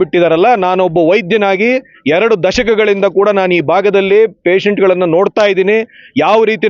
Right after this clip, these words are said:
ನಮ್ಮ ಕಾಯಿಲೆಗಳು ಅಭಿವೃದ್ಧಿ ಆಗ್ತಾ ಇದೆ ಅಂತೇಳಿ ನನಗೆ ನೇರವಾಗಿ ನನಗೆ ಅದರ ಸಂಪರ್ಕ ಇದೆ, ಅದರ ಅನುಭವ ಇದೆ, ಅದರ ಒಂದು ಜ್ಞಾನವೂ ಕೂಡ ನನಗಿದೆ. ನಾನು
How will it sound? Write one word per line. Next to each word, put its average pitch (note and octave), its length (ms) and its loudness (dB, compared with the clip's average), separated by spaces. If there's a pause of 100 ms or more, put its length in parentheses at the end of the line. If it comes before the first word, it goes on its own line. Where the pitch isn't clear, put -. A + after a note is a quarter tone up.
ನಮ್ಮ F#3+ 140 0 (100)
ಕಾಯಿಲೆಗಳು G#3 440 0
ಅಭಿವೃದ್ಧಿ A3 380 0
ಆಗ್ತಾ G3+ 240 -2
ಇದೆ G3 140 0
ಅಂತೇಳಿ F#3+ 340 -2
ನನಗೆ F3+ 240 0 (500)
ನೇರವಾಗಿ A#3+ 640 2 (160)
ನನಗೆ G3+ 260 0 (800)
ಅದರ F3+ 280 0 (100)
ಸಂಪರ್ಕ F3 340 -2 (140)
ಇದೆ, A2+ 120 -4 (460)
ಅದರ E3 180 0 (120)
ಅನುಭವ A3 280 0 (100)
ಇದೆ, B3+ 140 2 (420)
ಅದರ E3+ 200 0 (200)
ಒಂದು E3+ 160 0 (100)
ಜ್ಞಾನವೂ B3+ 460 0
ಕೂಡ A#3 100 0 (100)
ನನಗಿದೆ. C#3 320 -2 (580)
ನಾನು C4 280 2